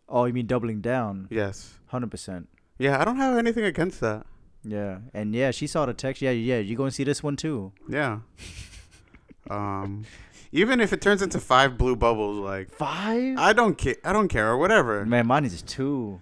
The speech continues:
Speaker 1: Two and that's it. I'm not hitting you back.
Speaker 2: I, in
Speaker 1: I'm deleting your number in two days.
Speaker 2: <laughs> It depends on the conversation. Like, "Oh, I forgot to tell you this happened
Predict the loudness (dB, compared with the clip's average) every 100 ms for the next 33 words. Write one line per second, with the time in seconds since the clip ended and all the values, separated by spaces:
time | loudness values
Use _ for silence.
0 | -18 _ -20 -2 2 4 2 0 -4 -2
1 | -6 -10 -8 -6 -4 -6 -6 -6 -6 -8
2 | _ -20 _ _ -18 -8 -4 -2 -2 2
3 | 4 4 4 0 0 0 0 0 -2 -2
4 | -4 -4 -6 -10 4 8 8 6 2 -6
5 | -10 -2 2 2 4 4 6 4 4 2
6 | 2 2 2 0 2 0 2 4 4 2
7 | 0 -2 -4 -4 -2 -2 -4 -8 -14 _
8 | -20 _ _ _ _ -20 -20 _ _ 4
9 | 4 6 4 4 2 0